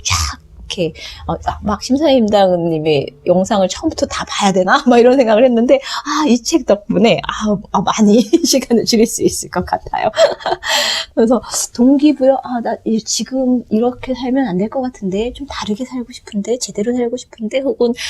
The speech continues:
우리가 흔히 말하는 성공적인 삶, 음, 이 사회에서, 아, 루저가 되지 않고 좀 나답게 제대로 살 수 있는 방법은 뭐 없을까? 뭐 이런 고민들부터 시작해서 정말 보통 사람들이 속물적이라고 얘기할 수도 있겠지만,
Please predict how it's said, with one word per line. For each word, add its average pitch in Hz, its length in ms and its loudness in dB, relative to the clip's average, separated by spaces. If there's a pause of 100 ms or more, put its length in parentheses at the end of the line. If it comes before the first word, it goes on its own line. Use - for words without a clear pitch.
(140)
우리가 202 280 2
흔히 277 300 2
말하는 220 300 -2
성공적인 254 840 -2
삶, 240 360 -6 (500)
음, 190 180 0
이 202 100 0
사회에서, 208 720 2 (280)
아, 220 480 -2 (120)
루저가 254 360 -4
되지 208 280 -8
않고 190 640 -6
좀 240 300 -2 (120)
나답게 226 720 -4
제대로 220 580 0
살 269 180 -4
수 277 100 -6
있는 226 240 0
방법은 196 760 -2
뭐 226 80 2
없을까? - 440 -4 (300)
뭐 214 140 2
이런 226 480 2
고민들부터 180 720 0
시작해서 254 360 -4
정말 220 460 0 (1000)
보통 208 260 0
사람들이 175 400 0
속물적이라고 180 680 2
얘기할 180 240 2
수도 185 220 -8
있겠지만, 156 480 -2